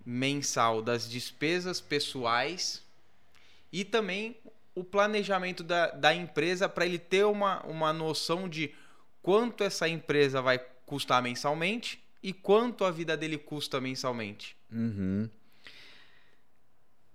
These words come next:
Speaker 2: Como já dizia Williams Edward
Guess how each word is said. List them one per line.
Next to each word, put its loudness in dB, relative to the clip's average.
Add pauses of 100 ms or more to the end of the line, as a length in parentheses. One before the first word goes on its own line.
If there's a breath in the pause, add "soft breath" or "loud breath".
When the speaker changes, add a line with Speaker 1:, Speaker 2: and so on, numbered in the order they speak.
(420)
Speaker 2:
Como -2
já 4
dizia 4 (540)
Williams 4
Edward 8